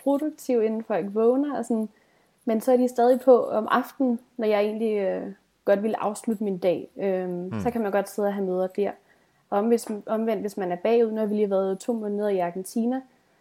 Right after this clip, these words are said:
Speaker 1: der var vi, øh, fire timer bagud. Øhm, så kan man godt vågne op, og så er ens indbakke allerede eksploderet, øh,
Speaker 2: Ah,
Speaker 1: fordi
Speaker 2: ja.
Speaker 1: folk allerede har været i gang i en halv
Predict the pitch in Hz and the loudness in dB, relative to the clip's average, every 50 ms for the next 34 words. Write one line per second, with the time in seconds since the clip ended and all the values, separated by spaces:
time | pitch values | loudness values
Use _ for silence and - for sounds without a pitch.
0 | _ _ _ _ 233 220 208 202 196 185 190 185 180 180 175 170 165 170 170 170 | _ _ _ _ -4 -2 -2 -2 -4 -4 -4 -4 -2 -2 -2 -2 -2 -2 -4 -6
1 | - - 254 269 269 269 - 262 233 233 226 220 208 - 196 185 - 143 196 180 | -4 0 0 0 0 0 -2 -2 -2 -2 -2 -4 -2 0 0 0 0 0 -2 -2
2 | 160 - - - - 190 190 190 180 180 180 175 170 175 180 - _ _ _ _ | -2 -4 -8 -8 -6 -4 -4 -4 -4 -6 -6 -6 -8 -8 -10 -12 _ _ _ _
3 | _ _ - - 247 240 240 240 214 202 190 196 202 196 202 208 202 190 - 135 | _ _ -6 -2 -2 0 0 0 -2 0 0 0 0 0 0 0 0 0 2 0
4 | 196 214 - - 202 - - 208 202 208 190 202 - - 226 214 214 - 220 190 | 0 0 -2 -4 -4 -4 -2 -2 -2 -2 -4 -6 -6 -6 -6 -6 -4 -4 -4 -4
5 | 185 190 196 185 180 190 196 196 190 196 202 202 - - 196 - - - 202 185 | -4 -2 -2 -2 -2 -2 -2 -2 -2 0 -2 -2 -2 -4 -4 -6 -8 -10 -12 -8
6 | - 220 214 - - 208 214 208 208 185 175 185 185 175 175 175 180 175 - - | -4 -4 -4 -2 -2 -4 -4 -4 -2 -2 0 0 2 2 2 2 0 -2 -2 -2
7 | 180 - - 196 208 - - - - 208 190 - 202 190 196 190 196 202 208 202 | -2 0 2 2 2 2 4 4 4 2 4 2 0 -2 0 0 0 -2 -2 -2
8 | 185 196 190 190 180 175 185 - 196 190 220 220 226 233 220 214 196 208 214 208 | -4 -2 0 2 2 2 2 2 0 0 2 4 4 6 6 4 2 0 0 0
9 | 220 233 - | 0 0 -2